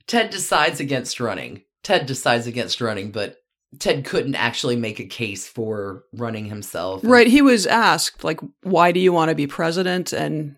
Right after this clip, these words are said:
Speaker 1: Which is the question anyone would naturally ask you, and he
Speaker 2: Yeah.
Speaker 1: didn't really have
Speaker 2: He
Speaker 1: a good
Speaker 2: had,
Speaker 1: answer.
Speaker 2: he had no answer. Like, yeah, this is a, it's a very famous moment in, uh, like, political scientists <laughs> reference this all the time.
Speaker 1: He will go on to say it's the fear of assassination. He feels it's the wrong time.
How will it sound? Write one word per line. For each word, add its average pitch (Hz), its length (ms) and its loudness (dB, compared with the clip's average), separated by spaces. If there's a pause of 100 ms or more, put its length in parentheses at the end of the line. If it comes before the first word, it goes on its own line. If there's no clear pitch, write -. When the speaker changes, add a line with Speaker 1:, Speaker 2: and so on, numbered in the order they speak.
(140)
Speaker 1:
Which 185 180 -6
is 180 100 -6
the 175 80 -4
question 208 500 0
anyone 175 360 -2
would 151 100 -4
naturally 143 420 0
ask 113 300 -2
you, 131 60 -4
and - 80 -2
he 214 60 2
Speaker 2:
Yeah. 208 360 6
Speaker 1:
didn't 143 120 0
really 135 240 0
have 202 180 4
Speaker 2:
He 220 80 4
Speaker 1:
a 226 40 6
good 220 40 4
Speaker 2:
had, 233 160 8
Speaker 1:
answer. 190 220 -6
Speaker 2:
he 214 120 6
had 220 260 4
no 190 220 4
answer. 214 520 2
Like, 190 180 2
yeah, 196 240 6
this 233 180 6
is 233 100 2
a, 214 60 6 (140)
it's 185 120 0
a 202 80 2
very 185 200 2
famous 160 360 -4
moment 165 380 -6
in, 160 300 -6
uh, 156 340 -8
like, 151 140 -10
political 180 320 -2
scientists 156 800 -6
<laughs> - 40 -10
reference 196 380 -4
this - 200 -6
all 180 100 -4
the 180 100 -6
time. 170 420 -8 (440)
Speaker 1:
He 269 280 0
will 294 220 -2
go 202 180 0
on 180 160 -2
to 170 80 -6
say 151 220 -2
it's 131 160 -8
the 165 180 -10
fear 151 240 -2
of 151 60 -4
assassination. 127 1200 -4
He 127 140 -10
feels 120 300 -4
it's - 180 -6
the 143 120 -6
wrong 139 260 -4
time. 113 560 -6